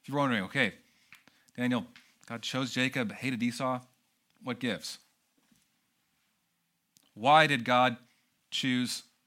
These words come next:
Jacob? Because he loved him. Not based on anything that Jacob had done.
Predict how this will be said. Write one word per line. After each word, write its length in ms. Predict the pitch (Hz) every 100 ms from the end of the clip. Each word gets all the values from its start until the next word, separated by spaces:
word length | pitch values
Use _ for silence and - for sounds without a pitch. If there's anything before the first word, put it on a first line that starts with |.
| _
Jacob? 380 | - 156 117 80 - _ _ _ _ _ _ _ _ 147 131 _ _ _ _ _ _ _ _ _ _ _ _ _ _ _ _ _ _ _ _ _
Because 200 | - 98
he 60 | 127
loved 220 | 143 180
him. 180 | 90 78 - _ _ _ _ _ _ _ _ _ _ _ _ _ - _ -
Not 320 | 110 120 165
based 180 | 160 180
on 100 | 165
anything 280 | 175 185 175
that 80 | 123
Jacob 240 | 156 160
had 140 | 156
done. 260 | 143 139 78